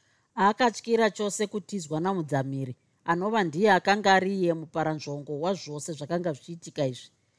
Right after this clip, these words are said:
Akapukuta mabendekete ake ndokuona achisini naropa nokuda kwokusvuuka kwaakanga aita mukumhanya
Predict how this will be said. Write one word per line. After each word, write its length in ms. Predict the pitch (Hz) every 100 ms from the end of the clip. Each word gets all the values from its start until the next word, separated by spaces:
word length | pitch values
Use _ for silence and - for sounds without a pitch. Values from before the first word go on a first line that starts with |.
| _ _ _
Akapukuta 800 | 196 196 220 - 233 226 208 180
mabendekete 760 | 175 190 202 202 - 196 202 180
ake 400 | 180 175 185 - _ _ -
ndokuona 640 | 160 190 220 190 196 190
achisini 640 | 185 175 180 - 196 185 160
naropa 560 | 151 143 143 135 127 - _ _ _
nokuda 380 | 156 175 214 180
kwokusvuuka 800 | 202 - 190 - 180 160 151 160
kwaakanga 560 | 170 156 180 180 180
aita 360 | 175 170 170 165
mukumhanya 760 | 170 170 147 131 131 151 175